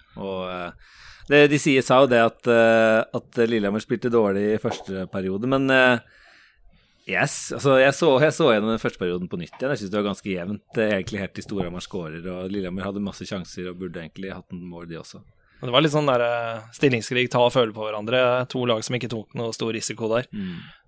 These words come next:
Speaker 2: Eh, men sånn, kampen sett under ett, så synes jeg at det var ganske lik den kampen som var i Kristinsand også. Det var også en kamp Lillehammer fort kunne ha vunnet,
Speaker 1: Mm.
Speaker 2: som de fikk ingenting ut av, og nå fikk vi ett poeng der, hadde fortjent tre, etter mine øyne, med Lillehammer-briller på.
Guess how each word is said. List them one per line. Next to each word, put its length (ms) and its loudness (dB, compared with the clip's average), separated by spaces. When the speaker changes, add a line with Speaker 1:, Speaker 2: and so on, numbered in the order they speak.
Speaker 2:
Eh, 640 -6
men 240 -6
sånn, 220 0
kampen 240 -4
sett 160 -2
under 160 2
ett, 80 4
så 80 2
synes 160 0
jeg 80 2
at 60 0
det 80 0
var 100 4
ganske 240 0
lik 320 0
den 160 -2
kampen 320 -4
som 80 -2
var 80 4
i 60 -4
Kristinsand 480 -2
også. 140 -2
Det 80 2
var 120 6
også 100 2
en 80 0
kamp 160 4
Lillehammer 260 2
fort 160 -2
kunne 160 -2
ha 80 -2
vunnet, 220 -8
Speaker 1:
Mm. 180 -20
Speaker 2:
som 300 -4
de 260 -6
fikk 300 -8
ingenting 480 -8
ut 260 -6
av, 140 4
og 80 -2
nå 100 0
fikk 140 -6
vi 100 -2
ett 240 -8
poeng 240 0
der, 160 4
hadde 220 0
fortjent 320 -4
tre, 160 -6
etter 160 -4
mine 240 -4
øyne, 380 -8
med 260 -4
Lillehammer-briller 640 -6
på. 140 -6